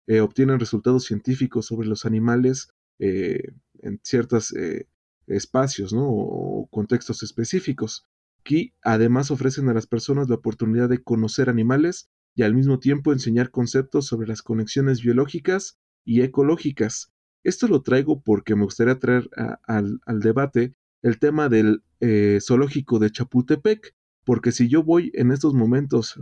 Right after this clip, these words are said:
si pudiéramos, ¿no? Si no hubiera pandemia, eh, al zoológico de Chapultepec, eh, yo en la vida he visto que sea algo que, que invite a, a ver las conexiones biológicas y ecológicas y que sea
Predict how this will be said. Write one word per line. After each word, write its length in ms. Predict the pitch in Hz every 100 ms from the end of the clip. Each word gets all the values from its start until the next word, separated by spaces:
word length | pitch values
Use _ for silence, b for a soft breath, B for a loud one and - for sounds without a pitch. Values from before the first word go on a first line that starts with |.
| 123
si 160 | - 117
pudiéramos, 580 | 110 135 156 131 113 107
¿no? 240 | 151 165
Si 160 | 139 123
no 80 | 123
hubiera 240 | 131 127
pandemia, 520 | 123 120 139 120 127 _ _ _ -
eh, 260 | 104 101
al 160 | 101 98
zoológico 480 | - 123 139 - 117
de 60 |
Chapultepec, 640 | - 110 107 107 135 - - _ _ -
eh, 280 | 101 101 101
yo 200 | 127 156
en 80 | 139
la 100 | 117
vida 260 | 143 139 135
he 60 |
visto 320 | 131 135 135
que 120 | - 107
sea 300 | 127 123 120
algo 380 | 123 123 113
que, 300 | - 90 76 -
que 100 | 120
invite 400 | 110 123 127 120
a, 260 | 110 92 - _ _ _
a 340 | 101 95 95
ver 180 | 98 120
las 140 | 127 -
conexiones 520 | 107 104 127 131 113
biológicas 640 | 113 120 - 123 113 -
y 20 |
ecológicas 760 | 110 113 120 120 131 170 175 123
y 60 |
que 140 | - 113
sea 400 | - 123 117